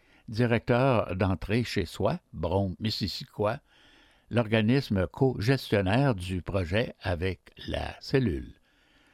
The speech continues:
Le budget de ce projet est estimé à un virgule neuf million pour les travaux de construction et la première année de fonctionnement.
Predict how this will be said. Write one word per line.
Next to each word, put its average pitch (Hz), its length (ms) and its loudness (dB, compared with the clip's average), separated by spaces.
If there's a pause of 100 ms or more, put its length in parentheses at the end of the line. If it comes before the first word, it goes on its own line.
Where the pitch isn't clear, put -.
(340)
Le 92 280 4
budget 104 420 2
de 85 200 -2
ce - 100 -12
projet 95 400 0
est - 140 -4
estimé 107 580 0
à 101 260 0
un 143 80 4
virgule 92 420 -2
neuf 127 260 0
million 98 440 0
pour - 200 -8
les 82 180 -4
travaux 90 400 -2
de 78 100 -6
construction 120 800 -2 (100)
et 123 360 2
la 90 160 -4
première 92 360 -4
année 98 220 0
de 92 140 -4
fonctionnement. 90 640 -2